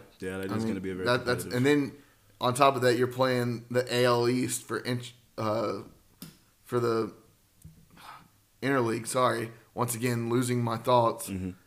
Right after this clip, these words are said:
Speaker 2: So Braves are gonna be playing the A L East, and, uh,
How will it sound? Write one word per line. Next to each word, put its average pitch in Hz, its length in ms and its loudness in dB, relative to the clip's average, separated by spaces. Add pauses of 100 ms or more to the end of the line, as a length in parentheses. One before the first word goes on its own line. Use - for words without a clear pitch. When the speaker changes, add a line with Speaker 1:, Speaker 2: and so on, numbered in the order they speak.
(140)
Speaker 2:
So 120 340 2
Braves 135 360 2
are 143 40 -2
gonna 139 180 0
be - 20 -2
playing 131 520 0 (560)
the - 180 -6
A 131 80 2
L 127 200 4
East, 123 460 0
and, 110 360 -2
uh, 110 380 0